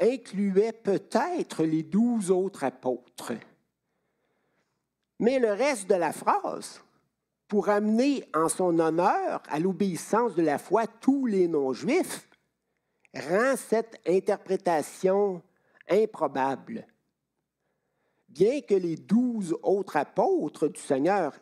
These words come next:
aient à l'occasion proclamé l'Évangile aux non-juifs, le Seigneur ne les avait pas appelés à concentrer leur travail auprès des non-juifs, mais auprès des Juifs. Et ça, c'est très, très clair dans les Écritures.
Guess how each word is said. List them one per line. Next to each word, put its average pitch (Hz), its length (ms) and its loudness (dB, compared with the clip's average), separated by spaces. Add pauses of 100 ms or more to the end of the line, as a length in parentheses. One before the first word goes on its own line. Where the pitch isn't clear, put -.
(200)
aient 247 280 0
à 143 100 0
l'occasion 151 580 0
proclamé 151 720 -2
l'Évangile 131 560 0
aux 127 140 -2
non-juifs, 139 1000 -2 (1200)
le 180 140 4
Seigneur 190 680 0 (100)
ne 147 100 -2
les 151 280 2
avait 180 260 0
pas 208 220 -2
appelés 165 240 -4
à 175 60 -2
concentrer 170 600 -2
leur 160 160 -2
travail 139 640 -2
auprès 143 340 -4
des 143 140 0
non-juifs, 117 640 -4
mais 190 380 0 (640)
auprès 156 300 -2
des 147 160 0
Juifs. 131 680 -6 (280)
Et 175 60 -14
ça, 202 200 -2
c'est 135 200 -8
très, 185 260 -2
très 123 220 -4
clair 165 460 -2
dans 131 80 -2
les 120 240 -2
Écritures. 156 760 -6